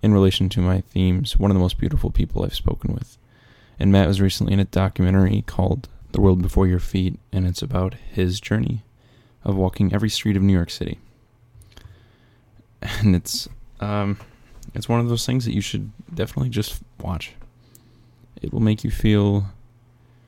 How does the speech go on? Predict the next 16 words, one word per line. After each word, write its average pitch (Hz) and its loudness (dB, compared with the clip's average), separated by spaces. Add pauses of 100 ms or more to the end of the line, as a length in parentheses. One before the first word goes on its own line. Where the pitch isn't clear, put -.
(200)
a 107 -6
lot 98 2
of 95 -2
things. 92 -2 (140)
It, - -10
it - -6
puts - 4
a 95 -4
lot 98 0
of 98 0
ideas 92 0
in 95 -2
perspective. - -10 (1160)
And 117 -2
I 127 2
won't, 143 2